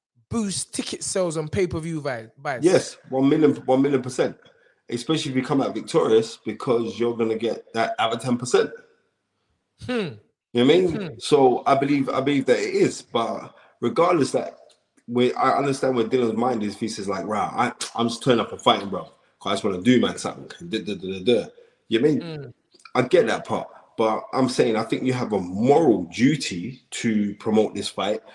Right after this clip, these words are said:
Speaker 2: not just, not just for the promotional side of it to get everywhere. No, I think you got a moral duty to promote this fight because this is the lineal heavyweight championship of the world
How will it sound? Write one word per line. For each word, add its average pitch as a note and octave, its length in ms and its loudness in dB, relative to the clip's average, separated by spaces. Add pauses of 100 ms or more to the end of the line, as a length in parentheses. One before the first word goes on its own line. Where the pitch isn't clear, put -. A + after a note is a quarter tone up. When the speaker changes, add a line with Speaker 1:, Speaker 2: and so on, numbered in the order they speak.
(300)
Speaker 2:
not C#3 320 4
just, D3 360 2 (880)
not C#3+ 340 2
just C#3 340 2
for G#2+ 540 2 (160)
the A2 120 -2
promotional G2 540 -4
side F#2+ 300 -4
of F2+ 120 -6
it F#2 220 -6
to F2+ 220 -4 (160)
get G#2+ 200 2
everywhere. G#2 320 -2 (320)
No, G#2+ 300 4
I A2 100 2
think C3+ 160 -2
you A#2 60 -6
got A2+ 160 4
a G2+ 40 -4
moral B2 280 6
duty B2 360 0
to - 120 -12
promote G#2 360 2
this G2 140 -6
fight - 340 -4
because G#2 600 2 (360)
this C#3 540 2 (120)
is A#2 260 2
the G#2 160 0
lineal A#2+ 640 6
heavyweight A2+ 500 0
championship G#2 500 -6
of G2 80 -6
the F#2 40 -6
world F#2+ 300 -6